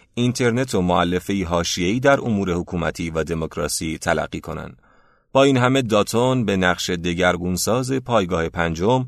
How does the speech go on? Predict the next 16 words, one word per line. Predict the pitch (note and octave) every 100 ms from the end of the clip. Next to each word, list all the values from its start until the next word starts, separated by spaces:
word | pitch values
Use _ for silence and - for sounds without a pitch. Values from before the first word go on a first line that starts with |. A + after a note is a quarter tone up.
| - - -
توی | D3+ C#3
فعالیت‌های | A#2+ G#2+ F#2 F2+ E2+ F2 E2+ D#2+
سیاسی | - F2+ E2 - B2+
و | C3
ایده‌های | B2 G#2+ F#2+ F2 E2+
حکومتی | D#2+ - E2+ D#2+ - E2 D#2
باور | E2 D#2+ D#2 C#2+
داره | C#2+ C#2 C#2+ _ _ _ _ -
و | C#3+
پیامدهای | B2+ A2+ G2 F#2 F2+ F2
اون | D#2+ A#2 C3
رو | B2+ B2 - _
توی | - G#2
مقاله | F2+ F2 E2+ F2+ G2+ B2 C#3
دموکراسی | A#2+ G#2 F2+ F2+ E2 - E2+
برخط | D2+ D#2 D#2 - G2+ A#2+